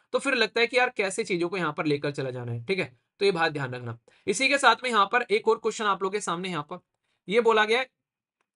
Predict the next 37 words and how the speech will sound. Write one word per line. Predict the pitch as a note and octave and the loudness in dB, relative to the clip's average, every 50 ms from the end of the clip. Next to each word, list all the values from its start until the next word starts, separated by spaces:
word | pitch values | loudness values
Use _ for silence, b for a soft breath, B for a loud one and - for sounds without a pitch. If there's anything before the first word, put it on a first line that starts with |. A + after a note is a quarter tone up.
| _ _ _ _ _ _ _ _ _ _ - F3+ | _ _ _ _ _ _ _ _ _ _ -8 -2
ये | G3 A#3 | -2 2
बोला | G#3 G#3 G3+ F#3+ | 4 4 4 4
गया | G3 A3+ | 4 2
कि | B3 C4 B3+ | 2 0 -2
"Discuss | F#3 F3 A3+ A3+ - - C#4+ C4 | -2 -2 -4 -4 -4 -4 -4 -2
the | B3 D4 C#4+ | 0 0 0
political | - A#3+ A3 A3+ A3 C4 - C4 | 0 2 0 2 0 0 -2 -4
development | C4 G#3+ G3+ F#3+ G3+ G#3+ - - A3 A#3 | -2 0 0 0 0 -2 -2 -4 -6 -4
in | A#3 A#3+ A3+ | -4 -6 -6
Maldives | G#3 F#3 F3 F3 F3 F3 A3 A3 | -4 -2 -2 -2 0 -2 -2 -4
in | G#3+ G#3 | -2 0
the | A3 G3+ | 2 4
last | F#3 F3 F3+ G#3 - | 6 6 6 6 4
two | - - G3 F#3 | 0 -6 -4 -2
year"। | F3 D3+ C3+ A#2 A#2 - _ - | 0 0 -2 -2 -6 -12 _ -8
ये | F#3 | -6
क्वेश्चन | F#3 - F#3 E3+ - G#3+ G#3 | -4 -4 -4 -4 -4 -6 -6
पूछा | F3+ E3 D3+ D#3+ C3+ | -6 -6 -6 -6 -6
गया। | B2+ B2 A#2 A#2+ _ _ _ _ _ _ - | -6 -8 -12 -14 _ _ _ _ _ _ -10
शुड, | - - B3+ C4+ C4 C4 - _ - - - | -4 -2 -2 0 -2 -2 -4 _ -16 -8 -4
एक | G#3+ A3 - | -4 -4 0
तरीके | - A3+ A3+ A3+ | 0 0 0 0
से | A3 A#3+ | 2 4
आप | A3+ G#3 G3+ | 2 4 2
लोग | A3 G#3+ | 0 -4
समझिए | - G#3 F#3+ G3 G#3 A#3+ | -4 -6 -6 -6 -4 -4
यहाँ | A#3 G#3 D#3+ C#3+ | -4 -2 -4 -4
पर, | - C#3 | -4 -8
क्या | - _ _ - A3+ A#3+ C4 | -12 _ _ 2 4 4 4
ये | A3+ A3 C4 C#4 C4 | 4 2 -4 -4 -6
भारत | F#3+ D#3 - D#3+ E3+ G3 - | -6 -8 -6 -6 -6 -6 -4
के | - A#3 | -6 -6
लिए | A#3+ B3+ | -6 -4
कंसर्न | - G#3+ G3+ G3+ - A3 A#3 | -6 -8 -6 -6 -8 -8 -6
का | G#3+ A#3+ | -4 -4
रीजन | G#3 G#3 G3+ A#3+ A#3 | -4 -2 -4 -4 -6
है? | G#3+ - - | -6 -8 -10